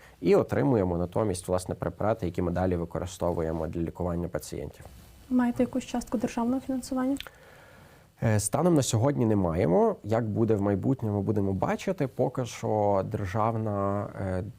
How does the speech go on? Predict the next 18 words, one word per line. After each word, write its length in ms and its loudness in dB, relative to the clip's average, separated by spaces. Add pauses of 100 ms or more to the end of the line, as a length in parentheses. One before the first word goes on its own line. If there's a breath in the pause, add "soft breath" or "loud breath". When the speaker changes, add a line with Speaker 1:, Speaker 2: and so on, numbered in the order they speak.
Speaker 1:
державна 640 0
система 460 -2
охорони 340 -2
здоров'я 440 0
в 60 0
нас 280 -2
в 40 -6
Україні 760 -2
не 200 0
дуже 580 0 (140)
призначена 800 -2
для 180 0
роботи 520 -2
з, 540 -2 (520 loud breath)
ем, 580 -4 (840)
скажімо 540 -2
так, 260 -2
з 180 -4